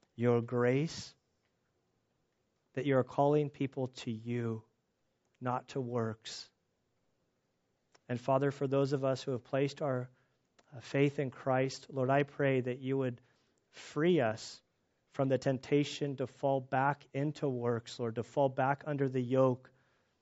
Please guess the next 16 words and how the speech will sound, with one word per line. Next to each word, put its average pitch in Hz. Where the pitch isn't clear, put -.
of 120
trying 139
to 131
earn 135
our 131
favor 123
with 113
you. 117
Father, 131
I 131
pray 135
that 127
you 123
would 117
help 131
us, -